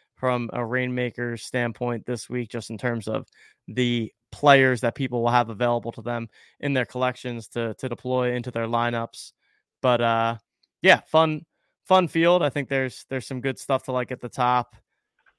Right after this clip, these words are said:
Of course, Rory is, is the clear play, not, not just because it's Rory, but as we already said, two-time defending champion, coming off of a, of a good week this past week. So definitely, if you have any Rory, Rory cards,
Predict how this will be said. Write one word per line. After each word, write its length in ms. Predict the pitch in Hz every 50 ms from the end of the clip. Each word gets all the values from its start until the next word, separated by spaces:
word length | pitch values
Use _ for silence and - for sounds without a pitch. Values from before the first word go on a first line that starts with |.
| _ _ _ -
Of 80 | -
course, 380 | - 175 165 151 143 120 - 135
Rory 420 | 131 143 143 139 135 135 135 131
is, 220 | 127 123 110 - -
is 240 | 143 143 123 107
the 80 | - 131
clear 300 | - - 135 131 127 120
play, 260 | - - 131 127 123
not, 260 | 123 139 139 131 - _ -
not 240 | 180 190 175 147
just 260 | - 156 147 - - -
because 720 | 143 127 - 151 156 151 143 143 139 127 113 - - - _ _ _ _ _ _ _ _ _
it's 180 | - 120 - -
Rory, 480 | 135 175 190 185 175 170 165 160 156
but 280 | 135 113 131 120 117 - _ _ _ _
as 220 | 135 131 120 104
we 80 | 113 123
already 180 | 120 120 120 110
said, 320 | - 139 127 123 113 101 _
two-time 360 | - 160 143 - 147 139 131
defending 360 | 120 120 - 131 123 117 113 -
champion, 800 | - 160 156 147 - 147 139 143 139 139 135 135 131 131 127 - _ _ _ _ _ _ _ _ _ _ _ _
coming 240 | - 156 147 139 135
off 160 | 135 131 113
of 160 | 131 127 113 123
a, 260 | 123 120 120 120 -
of 120 | - 117 123
a 40 |
good 200 | 113 110 135 123
week 180 | 117 127 120 -
this 160 | - 117 -
past 380 | - - 143 139 135 131 - -
week. 400 | - 127 127 127 127 123 120 -
So 220 | - - 113 113 110
definitely, 300 | 123 131 - - 127 120
if 60 | 104
you 60 | 123
have 140 | 127 123 120
any 80 | 123
Rory, 300 | 117 110 131 127 131 131 - _
Rory 280 | 143 156 156 151 143
cards, 580 | - 156 151 151 151 147 147 135 - - -